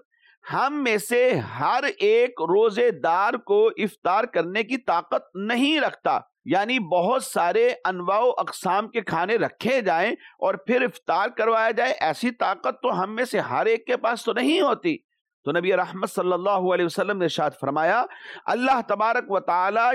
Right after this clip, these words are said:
یہ ثواب تو اس شخص کو بھی عطا فرمائے گا جو کسی روزہ دار کو ایک کھجور یا ایک گھونٹ پانی یا دودھ کی لسی کے ذریعے افطار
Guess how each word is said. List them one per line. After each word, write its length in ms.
یہ 240
ثواب 580
تو 180
اس 80
شخص 380
کو 140
بھی 160
عطا 260
فرمائے 540
گا 160
جو 140
کسی 360
روزہ 360
دار 280
کو 160
ایک 380
کھجور 540
یا 140
ایک 300
گھونٹ 400
پانی 480
یا 200
دودھ 520
کی 60
لسی 500
کے 160
ذریعے 360
افطار 340